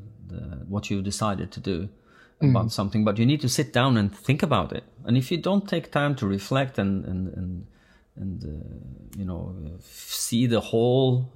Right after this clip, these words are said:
Speaker 1: in the, in, in your system and, and in your world and in your life, and where am I going here? If you don't take time on, on a regular basis, you are not, you cannot be confident that you're moving in the right direction, 'cause basically, if you don't reflect, you don't have a ref-,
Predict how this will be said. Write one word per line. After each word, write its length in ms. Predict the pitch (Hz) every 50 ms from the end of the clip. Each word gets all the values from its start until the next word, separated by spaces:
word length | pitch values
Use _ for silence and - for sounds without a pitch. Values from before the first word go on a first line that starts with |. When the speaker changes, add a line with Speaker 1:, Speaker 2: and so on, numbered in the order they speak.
| - - - - - - - - - - -
Speaker 1:
in 200 | 95 104 104 104
the, 320 | 101 104 104 101 104 - -
in, 220 | 107 104 104 104
in 280 | 101 - - 101 107 104
your 180 | 98 95 90 -
system 500 | - - 131 127 - - 139 143 139 127 - - - - - - - - - - - - -
and, 260 | 110 107 104 - -
and 160 | - 104 101
in 140 | 104 101 101
your 180 | 98 85 90
world 440 | 101 104 120 123 135 135 135 135 120
and 120 | 110 101 98
in 120 | 101 101
your 160 | 98 95 95
life, 480 | 95 101 113 123 131 135 131 127 - 107
and 120 | 101 98
where 140 | 101 117 120
am 160 | 117 120 113
I 80 | 101 113
going 380 | 104 98 104 117 131 139 143
here? 260 | 135 147 151 151 151 131
If 160 | 107 123 -
you 80 | 120
don't 180 | 123 165 180 180
take 240 | - 180 151 131 -
time 320 | - 139 139 135 135 123
on, 180 | 107 101 101 101 - -
on 100 | 107 104
a 20 |
regular 280 | 107 113 117 117 104 104
basis, 560 | 98 107 120 139 139 127 - 104 - - -
you 320 | - 113 117 123 123 123 101
are 160 | 76 101 120
not, 420 | 120 143 196 220 208 - - -
you 160 | - - 127 131
cannot 400 | - 156 165 196 208 208 208 -
be 360 | 131 120 107 101 95 82 -
confident 680 | - - 139 139 143 131 - - 107 98 98 92 85 -
that 140 | 80 95 101
you're 140 | 104 104
moving 460 | 104 104 107 110 120 113 107 110 101 95
in 60 | 95
the 100 | 90 90
right 260 | 98 110 104 - -
direction, 520 | - - 76 120 131 - - - - 123 -
'cause 580 | - 123 117 - - - - - - - - _ _ _ _ _ _ - _ - - - -
basically, 440 | 110 117 123 123 - 113 - 110 98
if 100 | 101 -
you 60 | 110
don't 240 | 104 123 127 123 -
reflect, 360 | 113 - - 123 123 - -
you 160 | - 80 110
don't 200 | 110 127 151 151
have 180 | 151 147 113 98
a 60 | 87
ref-, 240 | 80 - - -